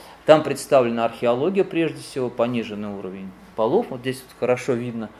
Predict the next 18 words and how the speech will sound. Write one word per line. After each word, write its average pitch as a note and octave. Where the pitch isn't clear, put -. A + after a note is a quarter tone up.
вот, A#2+
э, A#2
где B2
можно C3
увидеть B2+
старые A#2+
части -
храма. A#2
Ну E3
и G3+
вот A#3+
обратите F#3+
внимание, G3
вот F3
это F3+
место, F#3+
где C#3+
первоначально C#3+